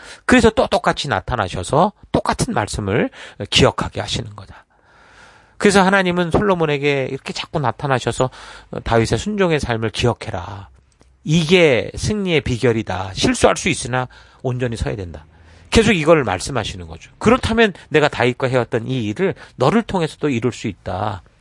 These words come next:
그렇게 당부하시는 거예요. 그래서 여러분들이 지금 구 장 본문을 이제 잘 살펴보면 알겠지만, 구 장은 지금 솔로몬이 엄청난 성전을 지어서 드리고 뭐 많은 예물을 바쳤기 때문에 지금 하나님이 기분 좋아서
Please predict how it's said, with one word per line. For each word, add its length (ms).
그렇게 460
당부하시는 760
거예요. 180
그래서 160
여러분들이 320
지금 140
구 140
장 160
본문을 380
이제 120
잘 240
살펴보면 420
알겠지만, 580
구 180
장은 240
지금 320
솔로몬이 480
엄청난 560
성전을 460
지어서 300
드리고 340
뭐 140
많은 340
예물을 300
바쳤기 480
때문에 600
지금 200
하나님이 380
기분 320
좋아서 480